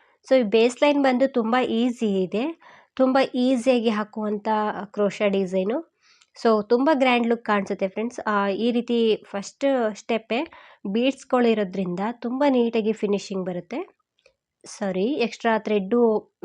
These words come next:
ಆ, ಒಂದೊಂದು ಬಿಟ್ಕೊಂಡ್ಬಿಟ್ರೆ ಅಷ್ಟು ನೀಟಾಗಿ ಬರಲ್ಲ. So ಆದಷ್ಟು ಈ ರೀತಿ ಎಲ್ಲ ಥ್ರೆಡ್ಗಳು ನಮಗೆ ಬೀಡ್ ಲಾಕ್ ಒಳಗಡೆ ಇರಬೇಕು.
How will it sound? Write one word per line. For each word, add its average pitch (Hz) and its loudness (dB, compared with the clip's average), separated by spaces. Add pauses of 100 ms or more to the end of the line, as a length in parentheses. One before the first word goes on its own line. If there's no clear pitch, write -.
(100)
ಆ, 202 0
ಒಂದೊಂದು 220 2
ಬಿಟ್ಕೊಂಡ್ಬಿಟ್ರೆ 233 -2
ಅಷ್ಟು - -2
ನೀಟಾಗಿ 214 0
ಬರಲ್ಲ. 190 -4 (580)
So 254 -4
ಆದಷ್ಟು 247 2
ಈ 262 2
ರೀತಿ 247 -4
ಎಲ್ಲ 208 2
ಥ್ರೆಡ್ಗಳು 233 2
ನಮಗೆ 220 0
ಬೀಡ್ 208 0
ಲಾಕ್ 214 2
ಒಳಗಡೆ 214 4
ಇರಬೇಕು. 190 -2